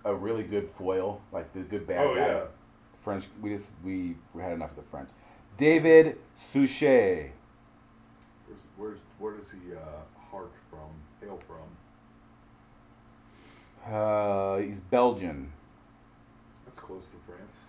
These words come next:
Speaker 1: Yeah. Yeah.
Speaker 2: Isn't, uh, yeah.
Speaker 1: Yeah, they speak French.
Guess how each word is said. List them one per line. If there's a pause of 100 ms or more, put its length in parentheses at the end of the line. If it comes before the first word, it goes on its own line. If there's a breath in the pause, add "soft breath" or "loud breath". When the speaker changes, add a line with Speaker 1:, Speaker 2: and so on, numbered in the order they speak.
(380)
Speaker 1:
Yeah. (1200)
Yeah. (200)
Speaker 2:
Isn't,
uh, (1200)
yeah. (1700)
Speaker 1:
Yeah,
they
speak (220)
French.